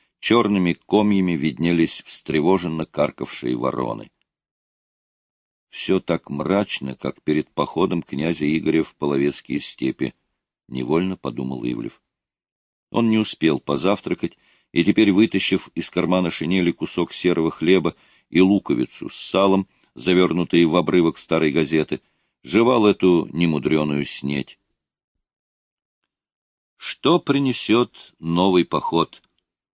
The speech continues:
От станиц были посланцы, заверяли, что казаки будут встречать хлебом и солью.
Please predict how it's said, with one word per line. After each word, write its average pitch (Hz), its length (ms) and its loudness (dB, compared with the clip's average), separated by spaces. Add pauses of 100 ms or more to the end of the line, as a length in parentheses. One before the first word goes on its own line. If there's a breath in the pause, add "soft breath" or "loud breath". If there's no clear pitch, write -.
(600)
От - 200 0
станиц 120 600 -2
были 101 280 4
посланцы, 92 720 0
заверяли, 104 480 2
что - 240 -2
казаки 101 400 0
будут 101 300 0
встречать - 540 -4
хлебом 90 440 0
и - 20 -8
солью. 67 480 -4